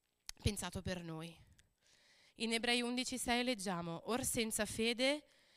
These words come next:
è impossibile piacergli, poiché ci, poiché chi si accosta a Dio deve credere che Egli è e che ricompensa tutti quelli che lo cercano."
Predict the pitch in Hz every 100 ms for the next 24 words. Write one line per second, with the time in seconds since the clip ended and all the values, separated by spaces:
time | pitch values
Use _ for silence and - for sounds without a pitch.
0 | _ - 202 - 202 - - 190 185 175
1 | 180 - 170 156 160 165 160 - - 202
2 | - - - _ _ 220 220 226 247 -
3 | 220 - 220 - 190 180 208 233 269 -
4 | - - - - 196 190 - 226 220 226
5 | 226 - 185 190 196 196 - 170 165 -
6 | - 208 - 208 - 208 214 226 233 -
7 | - - 208 208 190 190 208 190 - 165
8 | - - 180 180